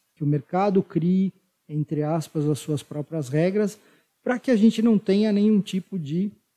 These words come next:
intervenção, alguma regulação imposta pelos órgãos, eh, de controle. Não que eu seja contra a regulação, não é isso,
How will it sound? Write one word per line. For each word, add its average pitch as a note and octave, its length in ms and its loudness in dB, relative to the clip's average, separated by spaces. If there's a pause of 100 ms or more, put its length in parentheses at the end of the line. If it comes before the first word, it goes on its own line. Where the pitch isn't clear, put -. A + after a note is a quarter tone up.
(140)
intervenção, F3+ 840 4 (180)
alguma D3 380 -4
regulação F3 1040 2
imposta E3+ 800 -6 (360)
pelos D3+ 280 0
órgãos, C#3+ 600 -4 (640)
eh, C3 260 -20
de C3+ 120 -14
controle. B2+ 540 -10
Não E3 160 2
que F3 80 0
eu F3 40 2
seja D#3 280 2
contra D#3 380 -4
a - 20 -6
regulação, C#3 580 -8
não D#3 140 -2
é C3+ 80 -2
isso, D3+ 320 -6